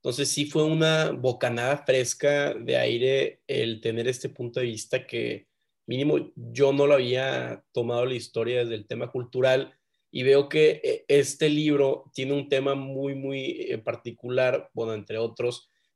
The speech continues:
que es, que es, eh, la mexicanidad, ¿no? El mexicanismo, que es, este, también noté que hay muchas o contradicciones o choques entre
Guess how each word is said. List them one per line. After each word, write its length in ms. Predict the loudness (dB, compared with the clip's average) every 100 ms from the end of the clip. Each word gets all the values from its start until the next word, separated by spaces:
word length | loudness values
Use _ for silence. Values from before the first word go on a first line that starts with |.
| -4
que 240 | 2 2
es, 260 | 2 -4 -6 _ _ _
que 340 | 2 4 6 6
es, 400 | 4 -4 -8 -4
eh, 280 | 0 2 2 2
la 240 | 0 0
mexicanidad, 840 | -2 -8 -6 -2 0 0 0 0
¿no? 240 | 0 0 0
El 100 | 0
mexicanismo, 840 | -4 -8 -4 -4 -4 -6 -4 -4
que 300 | 0 2 2
es, 260 | 0 -6 _ _ _ _
este, 500 | -14 -12 -6 -6 -6 _ _ _ _ _ -6
también 520 | -4 2 4 4 4
noté 380 | 2 0 2 0
que 80 | 2
hay 100 | -2
muchas 880 | 0 0 0 0 -4 -4 -4 -6 -6
o 160 | -8 -4
contradicciones 1080 | -4 0 -2 -2 -6 -4 -2 0 -2 -4 -6
o 200 | -8 -8
choques 680 | -4 -4 -2 -4 -4 -8 -8
entre 680 | -8 -4 -2 0 0 -2